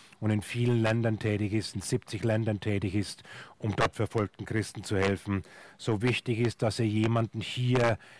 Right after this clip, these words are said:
in der Stadt kennt, der an Jesus glaubt, und der Pastor ist da die beste Person, die man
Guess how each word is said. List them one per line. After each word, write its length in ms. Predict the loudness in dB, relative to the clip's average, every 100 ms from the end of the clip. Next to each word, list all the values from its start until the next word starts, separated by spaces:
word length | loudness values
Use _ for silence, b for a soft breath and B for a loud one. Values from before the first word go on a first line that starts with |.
| B
in 200 | -2 0
der 100 | 2
Stadt 460 | 0 0 0 -2 -4
kennt, 480 | 0 0 -2 -8 -12 B -4
der 140 | 0 2
an 100 | 2
Jesus 400 | 2 0 -2 -2
glaubt, 320 | 0 0 -2
und 80 | -2
der 80 | -2
Pastor 480 | -2 -4 0 0
ist 180 | 0 0
da 120 | -2
die 120 | 0 -2
beste 320 | -6 -4 -4
Person, 500 | -4 -2 0 0 -2 B B -6
die 120 | 0 2
man 300 | 2 0